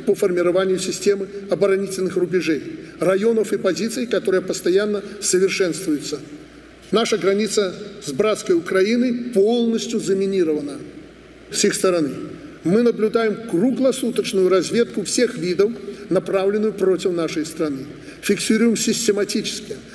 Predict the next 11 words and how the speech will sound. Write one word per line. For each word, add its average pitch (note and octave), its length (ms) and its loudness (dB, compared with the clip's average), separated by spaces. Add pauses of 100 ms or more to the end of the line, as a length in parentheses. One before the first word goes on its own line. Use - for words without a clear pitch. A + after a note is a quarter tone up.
(160)
провокационные G3 800 2
и G3+ 100 -2
демонстративные G3 880 0
действия G3 560 0 (600)
военнослужащих G#3+ 800 0
Киева G#3+ 300 2 (200)
в F3 80 2
отношении G#3 460 2
находящихся F#3+ 720 0
в F#3 100 -4
приграничье F#3 680 0